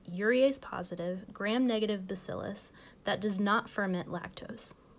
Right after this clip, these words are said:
The organism is producing ever-enlarging concentric rings on the agar plates. Which of the following is a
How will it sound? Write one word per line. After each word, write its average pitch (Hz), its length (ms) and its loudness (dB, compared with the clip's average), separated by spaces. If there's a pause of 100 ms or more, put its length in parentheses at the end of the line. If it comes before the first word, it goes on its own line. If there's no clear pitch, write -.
(1120)
The 233 100 0
organism 294 580 4
is 240 120 0
producing 196 680 -2
ever-enlarging 220 1040 2
concentric 208 600 0
rings 180 440 -2 (100)
on 208 220 4
the 214 80 2
agar 175 340 -4
plates. - 600 -6 (720)
Which 226 180 6
of 311 100 -2
the 339 100 2
following 196 540 0
is 185 120 -6
a 185 120 -2